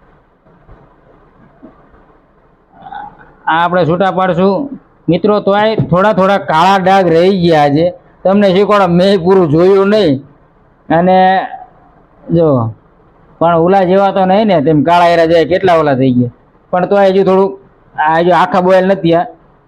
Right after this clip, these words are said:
બાકી તો આમ પહેલાંના લોટ કરે ને તો કમ્પ્લીટ થઈ જાય, પણ આમાં થોડુંક કાળા હીરા રહી ગયા મિત્રો. આ સાઈડમાં પડ્યા, ગમે ત્યાં પડ્યા હોય. આ તમે જો અમુક આમાં કાળા દાણા રહ્યા ને એ રહી ગયા છે,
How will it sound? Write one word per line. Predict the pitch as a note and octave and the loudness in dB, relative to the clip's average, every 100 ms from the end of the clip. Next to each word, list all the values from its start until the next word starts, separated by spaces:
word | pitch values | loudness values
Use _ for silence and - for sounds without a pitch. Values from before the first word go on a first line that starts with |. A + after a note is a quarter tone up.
| _ _ D3 | _ _ -2
બાકી | D#3 F#3+ G3+ | 0 0 -2
તો | G#3 G3+ | 0 0
આમ | F3+ | 0
પહેલાંના | F3 F#3 G3+ G3+ | 0 0 2 0
લોટ | G#3 F#3+ | 0 0
કરે | G#3+ | 0
ને | G3 | 0
તો | F3+ F#3 | 0 0
કમ્પ્લીટ | G3+ F3 | 0 0
થઈ | F3+ | 0
જાય, | E3 | 0
પણ | D#3+ D3 | 0 -2
આમાં | F3+ F3+ | -2 -2
થોડુંક | F3 F#3+ - _ _ _ _ _ - _ _ _ _ _ - _ - | -2 -2 -6 _ _ _ _ _ -20 _ _ _ _ _ -20 _ -6
કાળા | C#3+ F#3+ G3 | -2 0 0
હીરા | G3 E3 D3 | 2 2 2
રહી | F3 D3 | 2 2
ગયા | C3 A#2 A#2 | 0 2 0
મિત્રો. | A2+ G#2+ G#2 _ _ _ _ _ _ _ _ _ _ _ _ _ - - C#3 | 0 -4 -4 _ _ _ _ _ _ _ _ _ _ _ _ _ -20 -8 -4
આ | A#2+ C3 | -2 0
સાઈડમાં | F3+ A3 G#3 F#3+ | 0 0 0 0
પડ્યા, | G3+ E3 | 0 2
ગમે | F#3 G3 E3+ | 0 2 2
ત્યાં | C#3+ D#3 | 0 0
પડ્યા | D#3+ C#3+ B2 | 2 0 0
હોય. | A#2 A#2 _ _ _ _ _ - | -2 -8 _ _ _ _ _ -6
આ | C#3+ D3 | -4 0
તમે | D#3+ D#3 | 0 2
જો | E3 D#3 | 2 0
અમુક | D3+ D3+ | 0 0
આમાં | D3 C#3 D3 | 0 -2 0
કાળા | D#3 D#3 D#3 | 0 0 0
દાણા | D#3+ D#3+ | 0 0
રહ્યા | F3 F#3+ D3+ | 0 0 0
ને | B2 - _ _ _ _ - | -4 -6 _ _ _ _ -4
એ | D3 D3 | 0 2
રહી | E3 F3+ F3+ | 0 0 0
ગયા | D#3+ | 0
છે, | C#3 | 0